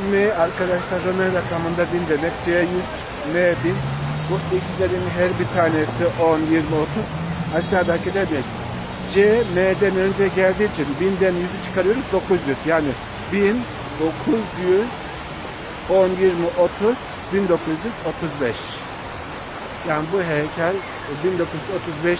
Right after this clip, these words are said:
yılında yapılmış. Bu Roma rakamı da onu gösteriyor.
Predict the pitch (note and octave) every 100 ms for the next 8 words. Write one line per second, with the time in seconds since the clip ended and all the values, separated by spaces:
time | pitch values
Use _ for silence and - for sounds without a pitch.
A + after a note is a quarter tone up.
0 | - C#3 C3 C3+ F3+ F#3+ D#3 D3+ C#3+ C3
1 | E3 G3+ - - - - E3 E3 C#3 C3
2 | C3 C3 B2+ D#3+ G3 D#3 C#3+ C3 A#2 -
3 | A#2+ F3